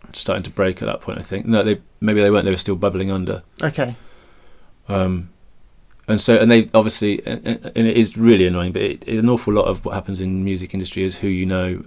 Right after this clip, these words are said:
Speaker 1: uh,
Speaker 2: Yeah.
Speaker 1: regardless of, like, how good you are.
Speaker 2: Mm.
Speaker 1: I mean, we could play, certainly, and the songs were, uh, yeah, pretty good, but
Speaker 2: Mm.
Speaker 1: it certainly helped having some people like that involved.
Speaker 2: Yeah.
Speaker 1: I mean, I don't think any of that would have ha-, no,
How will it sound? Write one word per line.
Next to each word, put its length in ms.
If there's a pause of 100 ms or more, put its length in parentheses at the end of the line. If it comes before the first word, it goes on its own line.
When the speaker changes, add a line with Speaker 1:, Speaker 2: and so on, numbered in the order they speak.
Speaker 1:
uh, 60 (320)
Speaker 2:
Yeah. 220
Speaker 1:
regardless 500
of, 100
like, 140
how 180
good 280
you 120
are. 220
Speaker 2:
Mm. 340 (440)
Speaker 1:
I 40
mean, 140
we 100
could 180
play, 300
certainly, 280
and 60
the 60
songs 280
were, 80 (280)
uh, 140 (140)
yeah, 140
pretty 240
good, 340
but 140
Speaker 2:
Mm. 160 (100)
Speaker 1:
it 240
certainly 460
helped 240
having 180
some 220
people 240
like 180
that 260 (360)
involved. 480 (200)
Speaker 2:
Yeah. 200 (100)
Speaker 1:
I 60
mean, 320 (160)
I 60
don't 160
think 120
any 160
of 80
that 160
would 100
have 80
ha-, 200
no, 180